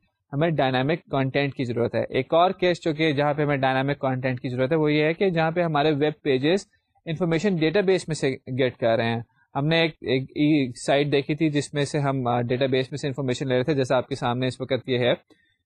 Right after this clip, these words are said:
کہ اس رجسٹریشن سسٹم کے اندر یہ اسٹوڈنٹس کا کورسز میں رجسٹر کرنے کا ایک سسٹم ہے، آپ کی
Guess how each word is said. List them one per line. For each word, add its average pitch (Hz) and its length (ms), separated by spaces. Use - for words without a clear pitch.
کہ 175 320
اس 175 280
رجسٹریشن 160 560
سسٹم 156 360
کے 151 140
اندر 135 220
یہ 160 220
اسٹوڈنٹس 147 520
کا 139 300
کورسز 135 360
میں 143 100
رجسٹر 131 400
کرنے 127 340
کا 131 100
ایک 123 140
سسٹم 135 380
ہے، 147 100
آپ 120 240
کی 131 260